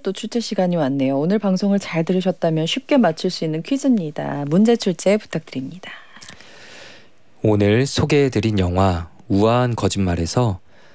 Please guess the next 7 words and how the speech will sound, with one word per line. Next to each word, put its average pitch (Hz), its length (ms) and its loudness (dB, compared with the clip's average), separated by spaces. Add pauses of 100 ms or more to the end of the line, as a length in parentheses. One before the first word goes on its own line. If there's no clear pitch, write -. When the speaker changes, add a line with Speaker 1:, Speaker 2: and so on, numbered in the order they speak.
(200)
Speaker 2:
천지를 123 600 2
따돌린 107 520 0
화연 160 520 0
역을 95 320 2
맡은 90 380 -2
이 92 100 2
배우는 92 600 0